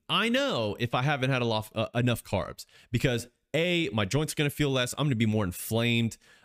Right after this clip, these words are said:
Uh, my sleep sucks. Like, my energy levels are just all over the place if I don't have enough carbs 'cause I'm not recovering well. I'm not recovering at the rate I should be. So everything's just gonna start getting thrown off.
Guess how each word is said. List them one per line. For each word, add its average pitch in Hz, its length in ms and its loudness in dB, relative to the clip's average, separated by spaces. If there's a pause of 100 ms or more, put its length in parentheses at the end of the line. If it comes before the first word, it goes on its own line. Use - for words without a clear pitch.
Uh, 98 160 0
my 98 140 0
sleep - 300 0
sucks. - 760 0 (240)
Like, 101 240 -2
my 104 100 2
energy 135 300 2
levels 131 400 0
are 104 160 -4
just 92 260 -6
all 127 260 0
over 120 140 0
the 113 60 2
place 113 320 -2
if 95 120 -6
I 104 100 0
don't 107 200 0
have 107 140 2
enough 90 160 -4
carbs 135 280 -2
'cause 160 120 0
I'm 185 100 0
not 202 140 -4
recovering 139 480 -2
well. - 280 -10
I'm 120 80 -6
not - 140 -4
recovering 117 800 0 (380)
at 123 140 0
the 123 100 0
rate 135 180 0
I - 80 0
should 143 340 0
be. 85 220 -2
So - 160 -2
everything's 180 340 -2
just 156 160 -6
gonna 147 120 -2
start 120 240 -4
getting 92 140 -4
thrown 101 220 0
off. 104 300 0